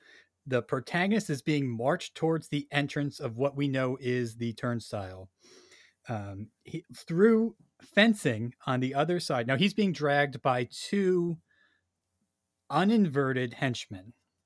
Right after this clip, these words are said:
pushing him into the building. Okay? He looks through the fence on the other side of the fence. He sees Kat being, um,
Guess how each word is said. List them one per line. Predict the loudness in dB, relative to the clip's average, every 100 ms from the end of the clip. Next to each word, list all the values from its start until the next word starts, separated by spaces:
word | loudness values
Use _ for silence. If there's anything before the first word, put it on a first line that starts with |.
| _ _ _ _ _ _ _ _ 2
pushing | 2 2 0
him | 0 0
into | -2 -4 -4
the | -6
building. | -6 -8 -14 _ _ _ -20 _ _ -16
Okay? | -12 -6 -4 -4 -8 _ -20 _
He | -4 -2
looks | 2 0 0 -12 -6
through | 0 2
the | 2
fence | 0 -2 -2 -2
on | -4
the | -2
other | -2 -2 -2
side | 0 0 0
of | -2
the | -4
fence. | -6 0 0 0 -8 -14 -18 _ _ _
He | -4 -4 -4
sees | -4 -4 -2 -2 -4 -8 _ -20
Kat | -4 0 0 -2 -10 _ _ _ _ _
being, | -2 0 0 -2 -4 -8 _ _ _ _ _ _ -8
um, | -4 -4 -6 -8 -8 -10